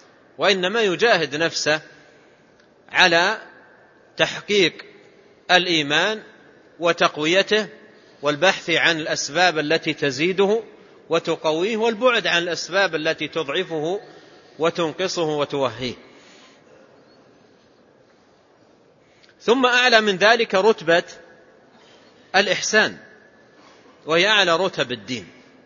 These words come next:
أعلى رتب الدين. وإذا تصورت هذه على ضوء المثال الذي ضرب أحد السلف،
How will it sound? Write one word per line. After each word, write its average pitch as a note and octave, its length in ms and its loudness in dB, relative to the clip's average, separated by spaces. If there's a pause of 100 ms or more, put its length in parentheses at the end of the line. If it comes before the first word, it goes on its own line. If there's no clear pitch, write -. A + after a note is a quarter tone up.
(1500)
أعلى D#3 460 2 (100)
رتب D#3 360 -2
الدين. A2 320 -10 (1500)
وإذا G#3 300 2
تصورت G#3+ 580 0
هذه D#3+ 600 2 (260)
على D3+ 160 0
ضوء F#3 260 2
المثال D#3+ 380 -2
الذي D3+ 300 -4
ضرب D3+ 340 0
أحد C3+ 380 -4
السلف، A#2 480 -4